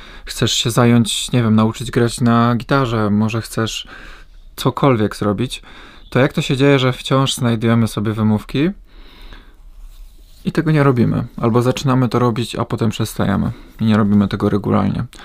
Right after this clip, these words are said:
Porozmawiajmy o dyscyplinie. Na to, czy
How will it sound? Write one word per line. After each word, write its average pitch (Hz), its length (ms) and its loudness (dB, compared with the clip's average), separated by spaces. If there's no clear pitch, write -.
Porozmawiajmy 120 640 2
o 104 360 2
dyscyplinie. 101 560 -4
Na 127 180 6
to, 151 160 4
czy - 240 0